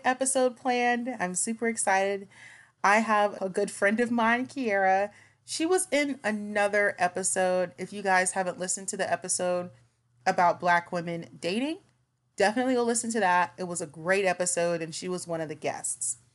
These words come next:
So she decided to come back for this topic because this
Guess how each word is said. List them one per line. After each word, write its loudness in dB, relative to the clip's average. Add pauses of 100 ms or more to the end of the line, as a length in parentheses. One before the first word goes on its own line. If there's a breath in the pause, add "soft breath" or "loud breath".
(840)
So 2
she -2
decided 2
to -2
come -2
back 2 (400 loud breath)
for 2
this 2 (100)
topic 0
because -4 (100)
this -2